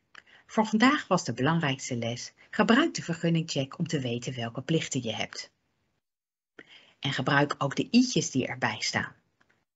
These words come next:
om extra informatie te krijgen, zodat je de juiste keuze maakt bij het beantwoorden van de vragen.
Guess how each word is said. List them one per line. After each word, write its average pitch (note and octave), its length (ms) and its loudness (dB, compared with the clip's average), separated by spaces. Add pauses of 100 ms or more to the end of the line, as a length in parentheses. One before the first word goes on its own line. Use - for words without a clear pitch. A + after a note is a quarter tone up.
(120)
om - 300 -4
extra - 380 0
informatie D3+ 640 2
te - 100 -6
krijgen, A2 540 -10 (180)
zodat G#3 320 0
je D#3 80 2
de C3 80 4
juiste A#2+ 380 0
keuze A2+ 380 0
maakt A2 280 -6
bij A#2+ 180 0
het B2+ 100 -4
beantwoorden A#2+ 500 -4
van B2 140 -6
de A2+ 80 -6
vragen. A2 520 -10